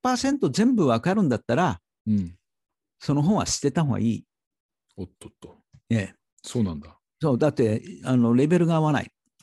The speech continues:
Speaker 2: まあ、そうだね。
Speaker 1: うん。
Speaker 2: これ対象レベルは初級と書いてありますね。
Speaker 1: 初級です。
Speaker 2: うん。
Speaker 1: ですから、これ、例えばシーディー聞いて全部が、あの、いわゆる、うん、ダイアログがね、わかるっていう人たちは、もうこの本は優しすぎるから、
Speaker 2: うん。
Speaker 1: 違う本やった方がいいってことですね。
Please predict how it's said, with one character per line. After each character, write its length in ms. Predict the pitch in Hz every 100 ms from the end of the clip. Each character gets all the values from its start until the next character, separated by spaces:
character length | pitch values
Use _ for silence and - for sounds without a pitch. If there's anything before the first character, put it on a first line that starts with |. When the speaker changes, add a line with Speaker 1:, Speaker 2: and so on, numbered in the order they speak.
| _ -
Speaker 2:
ま 180 | 92 85
あ、 40 |
そ 160 | - 90
う 20 |
だ 80 | 76
ね。 80 | 98
Speaker 1:
う 20 |
ん。 20 |
Speaker 2:
こ 100 | 120
れ 60 | 117
対 240 | 147 175
象 240 | 175 202 185
レ 100 | 190
ベ 120 | 160
ル 100 | 101
は 60 |
初 220 | 85 - 107
級 200 | 131 131
と 100 | 123
書 120 | 120
い 20 |
て 80 | 104
あ 40 | -
り 40 |
ま 60 | -
す 140 | -
ね。 40 |
Speaker 1:
初 60 | 196
級 160 | 202 185
で 120 | 156
す。 300 | - - - _ -
Speaker 2:
う 60 | 101
ん。 220 | 101 95
Speaker 1:
で 80 | 156
す 80 | -
か 120 | 156
ら、 80 | 147
こ 140 | -
れ、 520 | 196 196 196 190 180
例 160 | - 175 190
え 40 |
ば 120 | 185
シ 180 | 156 175
ー 60 | 175
デ 140 | 190
ィ 20 |
ー 40 | 175
聞 140 | -
い 80 | 170
て 140 | -
全 280 | 143 156 208
部 120 | 180
が、 180 | 147 127 -
あ 120 | 135
の、 380 | 131 123 120 101 _ _ -
い 100 | 139
わ 100 | 139
ゆ 80 |
る、 340 | 117 101 92 - -
う 60 |
ん、 200 | 117 117
ダ 160 | 110 135
イ 80 | 127
ア 40 |
ロ 80 | 107
グ 100 | 95
が 100 | 98
ね、 120 | 139
わ 160 | 117 117
か 140 | 127
る 120 | 120 107
っ 0 |
て 200 | - 101
い 40 |
う 20 |
人 220 | 87 104
た 120 | 104 107
ち 140 | -
は、 240 | 202 226
も 320 | 101 104 135 95
う 40 |
こ 120 | -
の 120 | 120 117
本 160 | 156
は 160 | 151 85
優 160 | 95
し 160 | 98 104
す 180 | - 123
ぎ 100 | 147
る 120 | 190
か 120 | -
ら、 220 | 90 90 - _
Speaker 2:
う 60 | 110
ん。 180 | 107 101
Speaker 1:
違 100 | 95
う 180 | 87 82
本 80 |
や 80 | 120
っ 20 |
た 120 | - 92
方 40 |
が 40 |
い 40 | 104
い 20 |
っ 20 |
て 80 | 101
こ 60 | 92
と 80 | 85
で 60 |
す 140 | 90 110
ね。 180 | 113